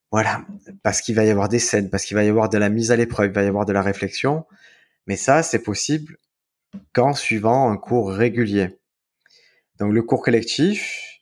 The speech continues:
c'est, c'est quelque chose de progressif, quelque chose où il faut accepter, ben, qu'on est à plusieurs, d'écouter les autres, d'avoir une vraie écoute active et une vraie participation active aussi. On,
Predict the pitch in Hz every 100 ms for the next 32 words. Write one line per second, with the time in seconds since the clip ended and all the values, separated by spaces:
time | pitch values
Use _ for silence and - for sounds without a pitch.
0 | _ _ _ _ _ - - - 107 107
1 | 104 - 107 113 - 120 110 - 113 110
2 | - 139 160 117 110 107 127 107 107 -
3 | 113 117 - 110 120 110 98 - 101 104
4 | - 95 98 107 131 110 117 - - 107
5 | 95 104 127 - - - - - - 104
6 | 101 117 107 92 101 139 - - 107 -
7 | - 139 160 - _ - - - 104 104
8 | 101 143 139 127 - - - - 131 117
9 | - 107 107 - - 98 95 92